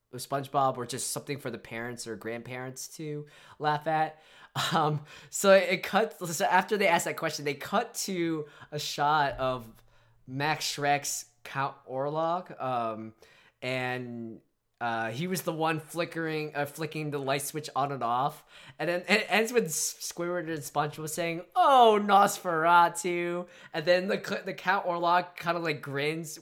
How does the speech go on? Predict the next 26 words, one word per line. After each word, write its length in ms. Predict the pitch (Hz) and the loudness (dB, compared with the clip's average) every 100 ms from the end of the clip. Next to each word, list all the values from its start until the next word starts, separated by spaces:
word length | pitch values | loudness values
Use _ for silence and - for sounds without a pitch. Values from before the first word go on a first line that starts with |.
| - | -6
awkwardly, 760 | 127 147 175 175 180 185 220 - _ - | -4 -4 -6 -8 -6 -6 -6 -12 _ -10
and 140 | 139 | -6
then 240 | 135 131 131 _ - | -6 -8 -14 _ -14
just, 240 | 139 - - | -14 -14 -12
it's 180 | 139 139 | -10 -6
like, 240 | 139 - _ - | -8 -8 _ -12
the, 180 | 139 131 _ - | -12 -12 _ -14
and 100 | 135 | -10
then 140 | 135 | -10
the, 540 | 127 120 113 - _ 127 | -10 -14 -18 -20 _ -12
it 140 | 127 | -12
cuts 220 | - - | -14 -16
to 60 | 117 | -16
black. 500 | 104 117 127 143 - - - - - _ | -8 -4 -2 -4 -12 -20 -20 -20 -20 _
Um, 760 | 123 123 123 120 117 113 110 110 _ _ _ _ _ _ _ _ _ | -2 2 2 0 -2 -6 -12 -16 _ _ _ _ _ _ _ _ _
like, 300 | 190 202 196 - | 4 4 4 -4
I've 240 | - 190 | -4 2
always, 400 | 190 240 254 233 | 6 8 6 6
like, 260 | 214 196 - - | 4 4 0 -6
I 40 | 175 | -4
was 140 | 196 | -2
always 320 | 190 220 226 | 2 4 4
so 840 | - - 170 160 175 170 165 147 - _ _ _ _ _ _ _ - | 4 2 2 0 0 0 -2 -6 -10 _ _ _ _ _ _ _ -20
perplexed. 960 | - 170 160 - - 139 165 208 - - | -8 -6 -6 -10 -2 0 0 -2 -6 -8
Like, 220 | 160 156 | -6 -6
what 360 | 151 143 151 160 | -8 -8 -2 -2